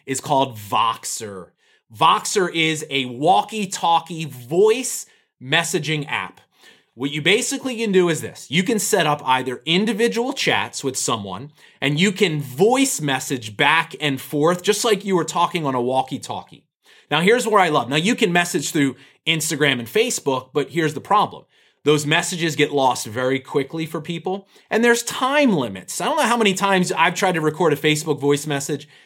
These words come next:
and it gets cut off, and I'm like, "Uh, how much of that do I need to say again?" With Voxer, there's no limit, but here's the cool thing. You can literally listen to my message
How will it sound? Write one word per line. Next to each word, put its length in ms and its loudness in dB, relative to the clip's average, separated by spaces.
and 100 0
it 60 4
gets 240 0
cut 240 2
off, 360 4
and 140 -2
I'm 140 2
like, 280 -2
"Uh, 340 -14
how 200 0
much 240 -2
of 40 -6
that 180 -4
do 100 -4
I 60 -6
need 160 -8
to 40 -12
say 280 -10
again?" 240 -20
With 260 -4
Voxer, 540 4
there's 220 0
no 180 4
limit, 400 0
but 120 -8
here's 240 -2
the 60 -8
cool 220 0
thing. 280 -6
You 280 2
can 180 0
literally 560 4
listen 460 0
to 100 -4
my 220 2
message 520 -2